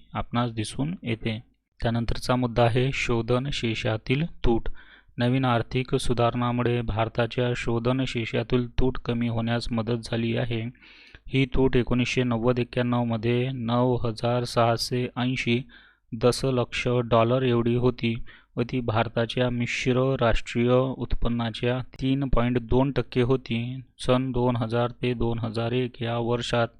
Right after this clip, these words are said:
ही तूट दोन हजार पाचशे एकोणऐंशी दशलक्ष डॉलरपर्यंत घटलेली होती व ती मिश्र राष्ट्रीय उत्पन्नाच्या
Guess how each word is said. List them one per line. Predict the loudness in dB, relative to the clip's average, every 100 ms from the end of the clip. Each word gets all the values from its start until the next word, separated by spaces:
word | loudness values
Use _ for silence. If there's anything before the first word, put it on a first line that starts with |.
| -20 _ -4
ही | -2 0
तूट | 2 2 0
दोन | 2 2 2
हजार | -2 0 -2
पाचशे | -2 -2 -2 -4 -4 -4
एकोणऐंशी | -4 -2 -2 -4 -2 -2
दशलक्ष | -2 -4 -4 -6 -6 -6 -6 -4
डॉलरपर्यंत | -2 0 -2 -2 -4 -2 -4 -4 -8 -20 -20 _ -6
घटलेली | -4 -2 0 2 4
होती | 4 2 0 -2 -2 -4
व | -4
ती | -2 -2 -2
मिश्र | -4 -6 -2 0 0 2
राष्ट्रीय | 2 2 0 0 2
उत्पन्नाच्या | 0 0 0 0 0 -4 -4 -6